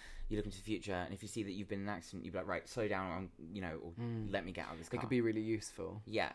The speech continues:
Speaker 1: Or you could be like, "Okay, we were fine for ten minutes."
Speaker 2: Or if you're like, oh my God, could you imagine, like, if you wanted to hit on someone, and you were like,
Speaker 1: Yeah.
Speaker 2: and you were like, "Oh, I'm gonna do it right now, but I'm gonna fast forward for ten minutes just to see how it
Speaker 1: How
Speaker 2: ends
Speaker 1: it's
Speaker 2: out,
Speaker 1: going.
Speaker 2: like, to see if it's worth it or not."
Speaker 1: Yeah.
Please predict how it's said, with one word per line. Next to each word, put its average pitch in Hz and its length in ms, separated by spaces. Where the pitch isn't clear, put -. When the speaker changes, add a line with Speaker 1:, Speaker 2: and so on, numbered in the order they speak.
Speaker 1:
Or 110 100
you - 60
could 104 80
be 107 100
like, 98 80
"Okay, 101 160
we 87 160
were 90 80
fine 87 360
for - 120
ten 95 140
minutes." 82 180
Speaker 2:
Or 147 160
if 135 140
you're 139 100
like, 127 400
oh 143 80
my 151 120
God, 139 200
could - 100
you 127 80
imagine, 120 220
like, 113 120
if 113 120
you 120 80
wanted 113 160
to - 80
hit 113 200
on 104 140
someone, 104 420
and 135 100
you 127 80
were 123 80
like, 117 280
Speaker 1:
Yeah. 98 480
Speaker 2:
and 143 100
you 135 60
were 131 60
like, 127 240
"Oh, 123 260
I'm 120 200
gonna 139 160
do 135 160
it 127 120
right 123 240
now, 110 300
but - 120
I'm 123 100
gonna 127 180
fast 127 300
forward 110 220
for - 80
ten 113 240
minutes 104 240
just 120 220
to 117 60
see 110 180
how 107 200
it - 220
Speaker 1:
How 120 80
Speaker 2:
ends 113 220
Speaker 1:
it's 120 60
Speaker 2:
out, 127 200
Speaker 1:
going. 196 120
Speaker 2:
like, 117 200
to 127 120
see 123 140
if 117 120
it's - 140
worth 110 240
it 123 80
or 113 80
not." 117 280
Speaker 1:
Yeah. 98 320